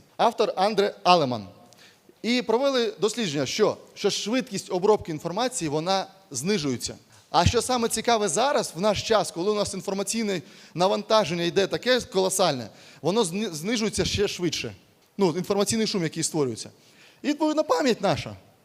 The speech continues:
Що, хто скаже, що він вже зараз краще пам'ятає, чим п'ять років назад? Звичайно, як, этот, може це тренувати, правильно? Але, е, в дійсності все одно з-, е, з-, знижується. Відповідно, с-, швидкість прийняття рішення,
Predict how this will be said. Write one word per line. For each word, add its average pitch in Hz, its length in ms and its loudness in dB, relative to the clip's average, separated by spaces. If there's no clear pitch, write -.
Що, 240 200 2
хто 262 220 -4
скаже, 240 280 2
що 208 100 0
він 196 80 0
вже 185 140 0
зараз 202 260 0
краще 208 280 0
пам'ятає, 190 420 2
чим 170 140 -6
п'ять 175 160 -2
років 160 220 -6
назад? 139 280 -2
Звичайно, 208 400 2
як, 202 160 4
этот, 160 420 0
може 202 220 2
це 190 140 0
тренувати, 165 440 0
правильно? 156 320 0
Але, 185 440 2
е, 151 380 0
в 135 80 -6
дійсності 247 440 0
все - 240 -2
одно 190 440 2
з-, 135 120 -4
е, 170 400 0
з-, 147 160 -4
знижується. 151 540 0
Відповідно, 262 360 0
с-, - 200 -4
швидкість 247 320 -8
прийняття 220 340 0
рішення, 156 420 -2